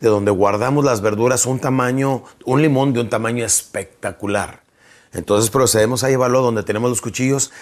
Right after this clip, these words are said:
sacamos uno de nuestros cuchillos más grandes y empezamos a partir el limón. A manera que la hoja filosa de metal empieza a romper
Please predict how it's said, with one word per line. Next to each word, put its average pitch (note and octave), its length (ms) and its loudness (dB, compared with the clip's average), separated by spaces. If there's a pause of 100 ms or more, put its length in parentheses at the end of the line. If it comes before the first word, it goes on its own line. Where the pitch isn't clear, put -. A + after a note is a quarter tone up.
sacamos G#2 440 -2
uno G#2+ 420 -2
de G#2 160 4
nuestros G#2 320 -4
cuchillos C#3 400 0
más C#3 180 0
grandes A#2 440 0 (200)
y B2 100 -2
empezamos A2 480 -2
a G#2 160 -6
partir F#2+ 440 -6
el G2+ 100 -6
limón. E2+ 320 -8 (400)
A C3 100 0
manera G#3+ 360 4
que D#3+ 100 0
la A#2+ 160 4
hoja D3 280 2
filosa A#2+ 400 2
de A#2 80 4
metal G2+ 320 0
empieza B2 480 -2 (220)
a A#2+ 120 0
romper A2+ 800 0